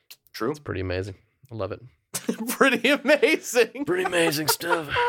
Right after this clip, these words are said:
Speaker 1: <laughs> Oh,
Speaker 2: Sorry, I
Speaker 1: man.
Speaker 2: just have to balance that out a little bit.
Speaker 1: Yep.
Speaker 2: Um,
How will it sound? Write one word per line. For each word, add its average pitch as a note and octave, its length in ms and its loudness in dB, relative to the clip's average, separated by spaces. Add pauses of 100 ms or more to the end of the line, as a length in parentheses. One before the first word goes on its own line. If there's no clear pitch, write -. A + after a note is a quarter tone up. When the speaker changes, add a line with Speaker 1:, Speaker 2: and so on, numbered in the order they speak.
(420)
Speaker 1:
<laughs> D#4+ 320 -4 (200)
Oh, D#3 460 2
Speaker 2:
Sorry, F2 300 -2
I - 20 2
Speaker 1:
man. F#2 100 0
Speaker 2:
just - 120 -10
have G2+ 120 -6
to G2+ 100 -4
balance G2 300 -2
that G2 140 -2
out G2 160 -2
a - 20 -4
little G#2 160 -8
bit. G#2+ 220 -10 (500)
Speaker 1:
Yep. A#2 80 -4
Speaker 2:
Um, G2 520 -2